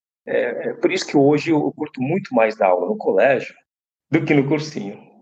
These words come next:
Cursinho eu sou obrigado. Ah, cai ou não cai? Cai como? Cai assim,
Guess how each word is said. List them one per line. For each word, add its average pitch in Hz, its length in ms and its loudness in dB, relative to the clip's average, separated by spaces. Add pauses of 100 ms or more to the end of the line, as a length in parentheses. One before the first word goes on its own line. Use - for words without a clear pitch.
Cursinho 160 260 0
eu 190 40 0
sou 196 120 2
obrigado. 131 520 2
Ah, 123 260 0 (140)
cai 311 180 2
ou 269 60 0
não 247 120 4
cai? 85 280 -4 (300)
Cai 127 260 2
como? 120 300 2 (180)
Cai 98 160 0
assim, 104 360 -2